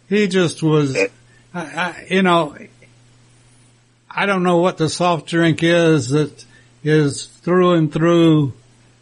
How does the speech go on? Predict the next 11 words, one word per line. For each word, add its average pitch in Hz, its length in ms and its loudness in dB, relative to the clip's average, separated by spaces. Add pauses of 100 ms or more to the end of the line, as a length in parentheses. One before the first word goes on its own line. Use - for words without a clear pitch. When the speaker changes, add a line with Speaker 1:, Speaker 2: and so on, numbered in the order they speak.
Speaker 1:
military 160 880 2
that 151 220 0
reinforces 160 920 2
whatever 156 400 2
blood 151 360 0
you 151 160 0
got 156 200 2
in 160 220 2
you 151 160 2
and 143 320 0
with 139 260 -2